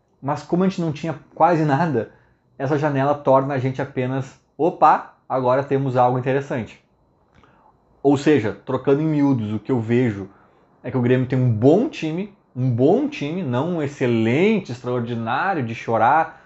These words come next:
ajoelhado, mas um bom time, porém não tem um bom elenco ainda, não tem um elenco um pouco curto, um elenco que ainda carece de alguma qualidade ali, de algumas opções, né, mais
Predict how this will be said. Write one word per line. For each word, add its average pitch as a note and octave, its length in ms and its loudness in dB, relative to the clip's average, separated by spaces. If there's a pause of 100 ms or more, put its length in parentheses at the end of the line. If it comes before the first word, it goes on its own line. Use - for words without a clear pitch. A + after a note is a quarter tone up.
(180)
ajoelhado, A#2+ 680 2
mas C3+ 200 0
um C#3 160 2
bom C#3 440 6
time, E3 460 -10 (500)
porém F3 400 4
não F#3 200 -2
tem D#3+ 180 -6
um E3 120 -6
bom D3 200 -2
elenco E3 420 -4
ainda, G#2+ 240 -4
não A#2 160 -6
tem C3 220 -4
um C3+ 60 0
elenco C3 320 0
um C3+ 40 -2
pouco C3+ 280 -2
curto, F#3 640 -2 (260)
um C3+ 140 -2
elenco C3+ 720 0
que - 80 -6
ainda B2+ 180 -2
carece B2+ 580 0
de B2+ 60 0
alguma A#2+ 480 -2 (500)
qualidade A#2+ 600 2
ali, A2+ 100 0
de A#2 120 0
algumas G#2+ 300 -2
opções, A#2+ 600 -4
né, A2 140 -2
mais A2 440 -6